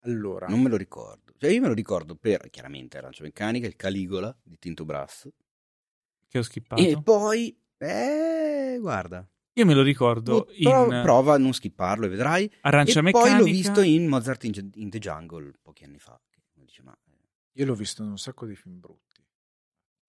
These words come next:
Speaker 2: Eh, non ha fatto
Speaker 3: È quella
Speaker 2: una
Speaker 3: che sto
Speaker 2: carriera.
Speaker 3: pensando io.
Speaker 1: Eh,
Speaker 2: Ha
Speaker 1: un
Speaker 2: fatto una
Speaker 1: sacco
Speaker 2: carriera un
Speaker 1: di
Speaker 2: po'
Speaker 1: film
Speaker 2: così.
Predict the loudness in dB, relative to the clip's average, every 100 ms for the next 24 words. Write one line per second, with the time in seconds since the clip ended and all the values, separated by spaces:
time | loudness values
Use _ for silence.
0 | _ _ _ _ -10 -8 -6 -8 -14 -12
1 | -4 2 4 2 2 2 0 4 4 4
2 | 4 2 -2 -10 -16 -12 -4 0 0 0
3 | -2 -2 -2 -4 -8 -8 -12 -14